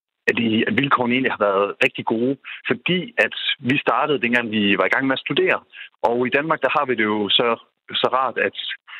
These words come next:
vi, mens vi studerer, for, øh, for S U. Så vi brugte egentlig den her S U her til at ligesom være vores levebrød de første tre år i virksomheden, hvor vi ikke fik noget løn.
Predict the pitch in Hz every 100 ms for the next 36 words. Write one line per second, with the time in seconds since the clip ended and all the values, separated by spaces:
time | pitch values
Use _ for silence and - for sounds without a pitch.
0 | - _ _ 113 113 110 - - _ _
1 | 127 135 120 - 117 131 - 120 107 107
2 | 101 101 98 110 135 - 117 113 - -
3 | - - 147 135 165 170 190 - - 151
4 | 123 127 135 143 - 117 110 107 127 123
5 | 120 107 98 98 117 127 - 127 147 135
6 | 110 98 98 123 127 - 98 - 147 135
7 | 120 113 104 127 - 107 104 110 110 139
8 | - 120 117 117 135